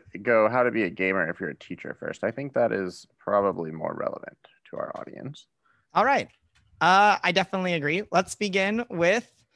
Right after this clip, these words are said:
Speaker 2: you know, so there is a lot of teachers in this world, and I think that very, you know, not enough of them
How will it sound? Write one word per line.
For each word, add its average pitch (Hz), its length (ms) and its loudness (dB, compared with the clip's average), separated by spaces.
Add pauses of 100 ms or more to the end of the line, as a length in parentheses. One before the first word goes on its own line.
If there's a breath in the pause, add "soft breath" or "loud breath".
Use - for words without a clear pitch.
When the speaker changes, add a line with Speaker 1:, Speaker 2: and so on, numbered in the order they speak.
(680)
Speaker 2:
you 165 80 0
know, 285 200 2 (160)
so 226 320 4
there 233 240 4
is 262 140 4
a 269 40 4
lot 240 240 6
of - 60 -4
teachers 208 360 -2
in 202 80 -4
this 185 160 -4
world, 185 340 2 (140)
and 175 580 0 (120)
I 156 120 2
think 190 320 -6
that 175 500 0 (600)
very, 262 420 -2
you 190 80 -6
know, 208 140 2
not 277 280 0
enough 185 300 0
of 123 100 -14
them 92 280 -12